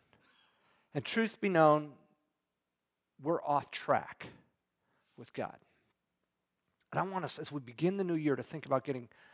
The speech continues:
back on track with Him. What does that look like? How does that happen? We're gonna talk about that this morning. So if you got a Bible, if you would open that to, to Joshua eight,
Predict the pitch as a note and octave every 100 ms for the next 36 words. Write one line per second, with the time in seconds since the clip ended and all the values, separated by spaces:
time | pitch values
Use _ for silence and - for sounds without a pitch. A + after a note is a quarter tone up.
0 | _ - C3+ A#2+ - _ _ D3 C#3 C#3+
1 | - C#3+ A#2 - B2 - G#2+ D3 E3 D#3+
2 | D3+ C#3+ B2 G#2+ D3 B2 C3 A2+ B2+ -
3 | A2 _ _ - - - - _ _ E3+
4 | G3 - - F#3 D3+ C3+ C3+ B2 C3+ C#3+
5 | B2 - D#3 C#4+ G#3 D#3+ E3+ D#3+ C3 F3
6 | D#3+ D#3 F3+ E3 B2+ B2 - B2+ - C3
7 | C#3 D3 - F3 D3 C3+ B2+ -